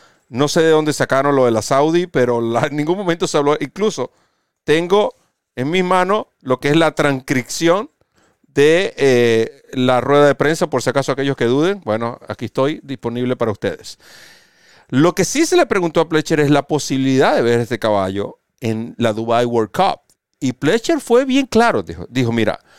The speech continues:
mi prioridad es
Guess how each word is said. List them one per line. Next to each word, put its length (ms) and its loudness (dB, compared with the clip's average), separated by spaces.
mi 600 0
prioridad 760 0
es 480 -2